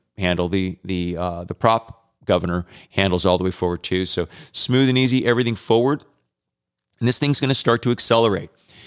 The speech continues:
And on a warm day, at max gross weight, we're flying this thing with seventy-two gallons of gas on board. You're gonna notice it's, it's a sluggish. It's gonna take a little while to get it going. Two hundred seventy-five horsepower on an airplane this size is, uh,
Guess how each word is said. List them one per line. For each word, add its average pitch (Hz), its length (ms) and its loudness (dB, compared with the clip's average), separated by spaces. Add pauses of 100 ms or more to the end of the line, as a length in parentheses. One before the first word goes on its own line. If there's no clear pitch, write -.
(600)
And 107 300 0
on 104 160 2
a 92 40 2
warm 123 360 2
day, 135 460 0 (460)
at 95 240 -2
max 104 320 0
gross 110 300 2
weight, 120 220 2
we're 107 80 -2
flying 104 340 -2
this 101 120 -4
thing 104 100 -4
with 95 80 -4
seventy-two 104 440 -2
gallons 98 360 0
of 92 60 -4
gas 107 280 2
on 113 160 2
board. 117 300 4 (380)
You're 117 140 0
gonna 143 180 0
notice 110 480 2
it's, - 240 -4
it's - 240 -4
a 90 40 -6
sluggish. 95 540 0
It's 95 220 -8
gonna 95 140 -6
take 98 200 -2
a 107 40 0
little 104 180 0
while 101 200 4
to 101 80 0
get 98 140 2
it 92 100 -2
going. 98 360 2 (360)
Two 127 180 2
hundred 131 220 2
seventy-five 120 500 0
horsepower 98 680 2 (640)
on 107 140 0
an 98 120 -2
airplane 104 360 -2
this 101 120 -2
size 101 400 2
is, 107 360 0 (480)
uh, 98 460 2